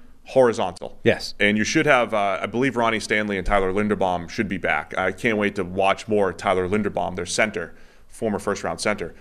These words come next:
Speaker 1: in this offense 'cause it gets the playmaking center into space more. It's far more horizontal. But you've got Zay Flowers catching all those short passes, not able to do much with it. Like, you're, you're missing this explosive element.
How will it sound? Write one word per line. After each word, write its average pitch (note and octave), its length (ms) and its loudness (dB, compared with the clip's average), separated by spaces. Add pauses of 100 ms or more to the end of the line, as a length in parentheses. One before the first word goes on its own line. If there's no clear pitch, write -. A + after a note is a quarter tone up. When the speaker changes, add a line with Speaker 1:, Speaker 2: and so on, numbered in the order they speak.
(260)
Speaker 1:
in C3+ 160 2
this A2 140 0
offense G2 380 2
'cause G2 140 -2
it G2 80 -4
gets - 320 -2 (400)
the G#2 80 -8
playmaking G2 500 0
center G2+ 320 -4
into F2+ 160 -10
space G2 380 -4
more. - 200 -12 (440)
It's - 180 -6
far C3+ 320 6
more B2+ 220 0
horizontal. F2+ 680 -4 (560)
But A2+ 140 2
you've A#2 160 0
got G#2+ 200 6
Zay B2 220 4
Flowers A#2 480 0
catching G#2 300 -4
all G2 120 4
those F#2+ 200 0
short G#2 280 -2
passes, G2+ 440 -4
not G#2+ 280 -8 (480)
able G2+ 220 0
to F#2+ 80 0
do G#2+ 220 0
much G2+ 260 0
with F2+ 160 -4
it. C#2+ 120 -8
Like, G2+ 220 -4
you're, G#2 200 -2 (100)
you're G#2+ 140 -4
missing A2 420 0
this G2 200 -2
explosive G#2 540 -2
element. G2+ 500 0